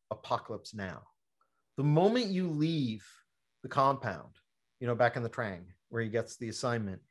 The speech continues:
it is one increasingly more surreal experience after the other. And to me, mystique, to be, to be walking among, you know, people who already were not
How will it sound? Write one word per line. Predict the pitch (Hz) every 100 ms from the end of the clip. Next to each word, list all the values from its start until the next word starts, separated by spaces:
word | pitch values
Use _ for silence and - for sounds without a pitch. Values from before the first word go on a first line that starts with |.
| _ _ _ -
it | 143
is | 135 107
one | 104 123 143 160 170 170 170 _ _ 123
increasingly | 117 - - 160 160 160 147 139
more | 123 120
surreal | 117 - 107 110 120 120 120 117 _ _ _ _ _ _
experience | 120 - - 127 123 117 120
after | 110 - 110
the | 107
other. | 110 104 92
And | 120 113
to | 120
me, | 123 143
mystique, | 143 120 - - 165 131 - - - - _ _ -
to | 127
be, | 107 131 127 123 123 131
to | 120
be | 113 120 117 120
walking | - 101 123 170 175 190 165
among, | 127 120 120 131 120 104 98 _ _ _ _ _ _
you | 135 135
know, | 127 123
people | - 294 277
who | 170 147
already | 151 147 127 143 143 90 - _ _
were | 123
not | 139 208